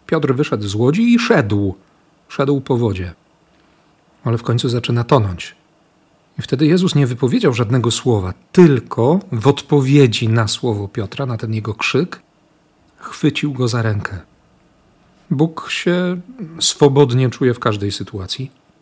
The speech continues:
Można by nawet powiedzieć, że nie patrzy na to, co ma pod nogami, bo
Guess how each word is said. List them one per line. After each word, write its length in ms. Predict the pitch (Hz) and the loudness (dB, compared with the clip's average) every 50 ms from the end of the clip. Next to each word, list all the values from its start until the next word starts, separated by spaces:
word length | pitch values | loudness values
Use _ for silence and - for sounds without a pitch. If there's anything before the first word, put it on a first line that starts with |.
| _ _ _ _ _ _ _ _ _ _ _ _ - | _ _ _ _ _ _ _ _ _ _ _ _ -10
Można 240 | 135 110 107 120 | -8 -4 -4 -4
by 100 | 107 107 | -2 0
nawet 240 | 110 113 101 113 110 | 0 0 0 -2 -2
powiedzieć, 400 | - - 117 113 113 117 117 107 | -2 -2 -2 -2 -2 -2 -2 -2
że 120 | 107 120 113 | 0 0 0
nie 100 | 113 110 | 0 0
patrzy 300 | - - 107 - - - - | -2 -4 -6 -6 0 2 4
na 100 | 156 113 | 4 4
to, 120 | - - 120 | 2 0 0
co 140 | - 135 | 0 0
ma 100 | 120 123 | 0 0
pod 180 | 120 - 131 139 | 0 -2 -2 0
nogami, 380 | 175 185 190 226 170 117 110 110 | 0 0 2 0 0 0 0 -2
bo 140 | 107 107 | -2 -6